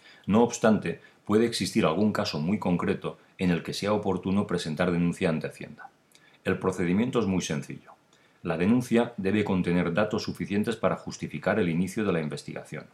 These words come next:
Debe incluir los datos lo más completos posible de la persona o empresa denunciada. Acompañará documentación si se posee. Existe un modelo de denuncia tributaria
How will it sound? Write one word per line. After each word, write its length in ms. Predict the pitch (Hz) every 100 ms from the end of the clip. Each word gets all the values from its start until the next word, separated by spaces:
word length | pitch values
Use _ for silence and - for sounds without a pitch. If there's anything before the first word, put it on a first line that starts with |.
| _ _ - - - _
Debe 240 | 90 110
incluir 400 | 123 113 98 113
los 220 | 101 85 76
datos 300 | 95 101 92
lo 140 | 85
más 200 | 80 90
completos 460 | - 78 85 - -
posible 440 | - - 104 113
de 100 | 98
la 160 | 82 -
persona 480 | 76 - 107 117 -
o 100 | 87
empresa 420 | 76 85 92 107
denunciada. 640 | 98 78 71 - 69 - _ _ - _ - _
Acompañará 800 | 90 92 85 85 85 92 127 -
documentación 760 | - 90 85 80 76 73 101 104
si 100 | 113
se 140 | -
posee. 420 | - 73 80 73 - _ _ - _ _ _
Existe 440 | 90 - 117 -
un 120 | 127
modelo 320 | 101 90 104 92
de 120 | 80
denuncia 420 | 76 101 104 120
tributaria 680 | - 78 78 101 92 80